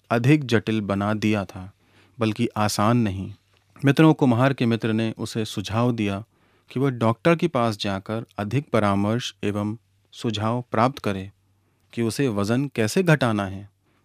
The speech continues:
इसलिए कुमार डॉक्टर से भेंट करने लौटकर अस्पताल गया।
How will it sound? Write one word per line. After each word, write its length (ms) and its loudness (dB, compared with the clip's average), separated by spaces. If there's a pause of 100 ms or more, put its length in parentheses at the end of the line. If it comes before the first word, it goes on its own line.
(120)
इसलिए 320 2
कुमार 400 2
डॉक्टर 380 -2
से 140 -4
भेंट 300 -4
करने 460 -2 (160)
लौटकर 640 0
अस्पताल 500 -2
गया। 340 -10